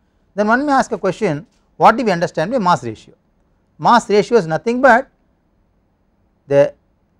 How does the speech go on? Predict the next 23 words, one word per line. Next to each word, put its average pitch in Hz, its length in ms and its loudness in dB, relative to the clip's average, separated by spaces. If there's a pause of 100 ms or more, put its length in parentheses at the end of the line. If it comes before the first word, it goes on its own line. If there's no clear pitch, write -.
(180)
relative 262 520 4
value 220 520 4 (140)
of 151 140 -2
the 139 80 -2
density 202 360 -4
of 196 60 2
the 160 60 -8
structural 185 380 -4
material 214 540 -2 (380)
to 165 60 0
that 151 220 -2
of 262 200 2 (800)
density 170 280 -2
of 160 60 -2
the 190 60 -8
fluid. 120 300 -8 (1900)
Okay. 247 260 -14 (100)
So, 165 320 0 (1500)
depending 277 360 2
upon 269 300 0
this 285 180 0
mass 254 240 0
ratio, 208 560 2